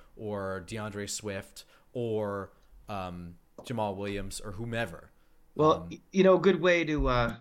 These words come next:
Speaker 2: keep their offense off the field is to keep our offense on the field. And their defense is pretty weak. The
Speaker 1: Yeah, I mean
Speaker 2: thirty-first, they're thirty-first in the league in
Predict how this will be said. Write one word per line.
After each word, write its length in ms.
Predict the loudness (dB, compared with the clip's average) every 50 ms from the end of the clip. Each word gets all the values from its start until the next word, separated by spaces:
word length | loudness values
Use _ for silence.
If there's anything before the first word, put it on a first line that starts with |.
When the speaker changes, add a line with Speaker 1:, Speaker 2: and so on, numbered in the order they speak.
| _ _ _ _ _ _ _ _ _ _ _ _ _ _
Speaker 2:
keep 240 | -4 -2 -2 -2 0
their 160 | -2 0 0
offense 400 | 2 0 0 0 -2 -4 -2 0
off 180 | 0 0 0 -2
the 80 | -4
field 480 | -4 -2 0 2 2 2 0 -2 -6 -10 _ _ _ _ -10
is 80 | -8
to 120 | -6 -6 -2
keep 260 | 2 4 4 4 6
our 220 | 8 8 8 8 8
offense 420 | 6 4 2 -2 -6 -6 -4 -4
on 120 | -2 -2 -2
the 80 | -2
field. 360 | -2 -4 -4 -4 -4 -6 -8 -10 _ 0
And 120 | 2 6 8
their 140 | 8 8
defense 460 | 6 6 2 2 2 2 0 0 -2 -6
is 80 | -10
pretty 240 | -10 -8 -4 -4 -2
weak. 380 | 0 2 2 0 0 -2 -8 -16 _ _ -20 -20 _ _ _ _ _ _ _ _ _ _ _ _ _ -18 -14 -12 -8 -2
The 80 | 2 2
Speaker 1:
Yeah, 180 | 4 6 6 8
I 20 |
mean 60 | 8 8 8 6
Speaker 2:
thirty-first, 340 | 6 4 2 2 2 0 -6 _ _ -20 -4 2
they're 120 | 2 2
thirty-first 640 | 4 6 6 6 6 4 0 0 0 0 0 -2 -4 -8
in 140 | -8 -6
the 80 | -6 -6
league 420 | -6 -8 -8 -8 -8 -8 -8 -10 -8 -6
in 400 | -4 -2 0 0 0 -2 -2